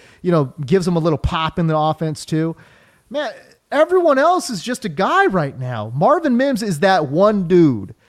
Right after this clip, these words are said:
where you're like, "Yo, every time he touches this ball, something electric could happen." I mean, it's crazy. He's run twenty-six routes and got nine targets.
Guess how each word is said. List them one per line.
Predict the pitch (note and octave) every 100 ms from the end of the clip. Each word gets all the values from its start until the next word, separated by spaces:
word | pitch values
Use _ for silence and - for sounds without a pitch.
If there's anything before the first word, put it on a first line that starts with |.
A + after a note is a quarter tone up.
| _ -
where | E3
you're | F3
like, | E3 C#3+ C3+
"Yo, | F3 D3 G2+ - _ -
every | F#3 G#3 C4
time | - G#3 G#3
he | F#3+
touches | - F#3+ F#3+ D3
this | C3 D#3
ball, | A2 C#3+ C#3 A#2 G#2 - _ _ -
something | - G3+ G3 A3 G#3+ G3
electric | E3+ D#3 D#3+ E3 - D3+ A2 _ _ -
could | E3
happen." | C3 C3 A#2+ - F#2+ G2 _ _ _
I | D#3
mean, | F#3+ F#3+
it's | C4
crazy. | - A#3 A3+ F3
He's | D3 F3+ A3
run | G3+
twenty-six | - A3+ C4 - A#3 G3+
routes | F#3+ F3 -
and | F#3+ E3+
got | G3 G3
nine | F3 D#3+ E3+ F#3+ G#3+ A#3+ C4+ C4 B3 -
targets. | - G3 A#3 E3+ C3 -